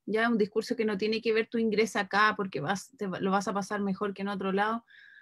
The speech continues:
no, una verdadera recepción de admisión tiene que ver con, bueno, ¿qué quieres hacer? La pregunta que dices tú, Alejandra. Em, yo creo que para cada diseñador,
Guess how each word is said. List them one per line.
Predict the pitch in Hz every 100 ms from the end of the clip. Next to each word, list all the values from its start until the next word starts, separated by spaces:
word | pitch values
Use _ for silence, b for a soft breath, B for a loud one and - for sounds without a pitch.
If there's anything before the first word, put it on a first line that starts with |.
| b
no, | 269 311 208 175
una | 165 208 226 233
verdadera | 233 214 214 220 240
recepción | 247 254 240 - 254 247
de |
admisión | 247 233 233 247
tiene | 247 233 226
que | 220
ver | 220
con, | - 214
bueno, | 233 214
¿qué | 190 240
quieres | 262 254 220
hacer? | 190 262 214
La | 185
pregunta | 190 202 208 208
que | 208 202 -
dices | - 190 208
tú, | -
Alejandra. | 202 208 190 202 208 220 - _ _ _ _ _ _ _
Em, | - 190 185 185 175 87 - 170 175 - _ _ _ _ _ _ - -
yo | 190 240
creo | 262 269
que | 262 254 254
para | 254 220 -
cada | 262 294
diseñador, | 302 277 294 302 285 302 330